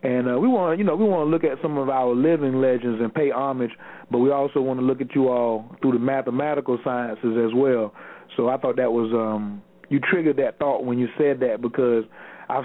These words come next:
seen your chart, and I know that you, you have six planets in retrograde in your natal chart. So I, you know, I was thinking, well, hey, that might even, and I have five,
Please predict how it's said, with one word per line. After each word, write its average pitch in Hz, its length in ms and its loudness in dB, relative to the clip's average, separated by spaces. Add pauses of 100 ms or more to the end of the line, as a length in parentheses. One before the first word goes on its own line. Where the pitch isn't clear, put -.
seen 185 200 0
your 151 120 0
chart, 131 400 -2
and 120 100 -4
I 139 60 -4
know 139 140 0
that 123 180 -2
you, 170 180 4 (160)
you 160 180 2
have 131 300 0 (580)
six 165 240 -2
planets 143 380 -2
in 214 220 0
retrograde 131 680 2
in 127 100 -4
your 135 120 0
natal 175 360 0
chart. 123 420 -4 (640)
So 120 460 2 (180)
I, 123 140 -2
you 147 120 0
know, 113 360 -2 (520)
I 120 140 -2
was 156 220 -2
thinking, 131 300 0
well, 131 100 4
hey, 147 140 2
that 156 120 2
might 143 220 0
even, 135 420 -2 (380)
and 127 120 0
I 170 200 0
have 131 200 0
five, 135 500 0